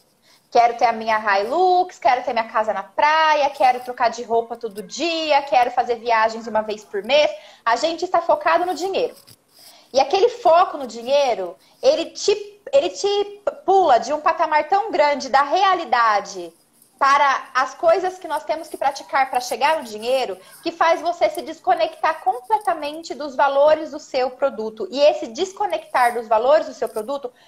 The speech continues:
faz com que você perca para a concorrência. Primeira coisa, você acreditar que você tem concorrente já te coloca nesse patamar de desconexão com a realidade. Por quê, Vanessa? Olha só. É muito louco a gente se conectar com isso.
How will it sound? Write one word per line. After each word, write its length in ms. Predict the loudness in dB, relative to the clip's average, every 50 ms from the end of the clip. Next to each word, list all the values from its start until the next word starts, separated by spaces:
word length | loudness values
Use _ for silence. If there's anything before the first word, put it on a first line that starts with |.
| _ _ _
faz 220 | 0 0 0 0
com 100 | -4 -12
que 120 | -8 -6
você 180 | -6 -6 -4 -6
perca 320 | -2 0 0 0 0 0
para 160 | 2 2 2 2
a 20 |
concorrência. 720 | 0 -4 -2 0 2 2 2 2 -2 -4 -2 -2 -2 -2 -4 -6 -18 -10
Primeira 320 | -6 -2 2 2 2 2 2
coisa, 320 | 2 2 4 4 4 2
você 220 | 0 0 0 0 0
acreditar 460 | 0 0 -2 -2 0 0 0 0 0
que 60 | 0
você 220 | -2 -2 -2 -2
tem 180 | -2 -2 -4 -4
concorrente 800 | -6 -10 -6 -2 -2 -2 0 0 -2 -4 -4 -6 -6 -6 -2 0
já 200 | 2 2 2 2
te 180 | 0 -4 -6 -2
coloca 420 | 0 2 4 4 4 4 2 0
nesse 220 | -2 -2 -4 -2
patamar 500 | -2 0 0 0 0 0 2 2 0 0
de 80 | 0 -4
desconexão 760 | -10 -12 -4 0 2 2 2 2 0 -4 -2 -2 0 0 0
com 120 | 2 0 2
a 40 |
realidade. 640 | 2 2 2 2 2 2 0 0 0 -2 -4 -8 -18 _ _ -20 -20 _ _
Por 160 | 2 2 2 2 2
quê, 180 | 0 -2 0
Vanessa? 440 | -2 -2 0 2 2 2 2 2 2
Olha 160 | 2 2 2
só. 360 | 2 2 2 2 2 0 -6 -14 _ _ _ -10 -6
É 80 | -4 -2
muito 240 | 0 0 0 2 2
louco 280 | 4 4 4 4 2 -2
a 20 |
gente 160 | -6 -6 -10
se 80 | -10 -8
conectar 420 | -8 -6 -6 -8 -6 -4 -2 -2 -2 -4
com 100 | -8 -8
isso. 380 | -6 -6 -8 -8 -10 -12 -12